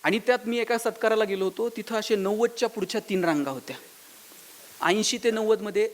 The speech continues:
दहा वीस रांगा होत्या. आणि साठ सत्तर वाल्यांच्या पन्नास रांगा होत्या. आता ज्यांना नव्वदपेक्षा जास्त आहेत ना, ते असे आयटीत बसले होते, राजू शेठ, एकदम खुश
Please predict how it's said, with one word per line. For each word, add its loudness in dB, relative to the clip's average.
दहा -2
वीस -4
रांगा -2
होत्या. -10
आणि -8
साठ 0
सत्तर 0
वाल्यांच्या 0
पन्नास -4
रांगा -6
होत्या. -16
आता 0
ज्यांना 2
नव्वदपेक्षा 0
जास्त -2
आहेत -2
ना, -4
ते -4
असे -2
आयटीत 0
बसले -4
होते, -2
राजू -4
शेठ, -10
एकदम 2
खुश -6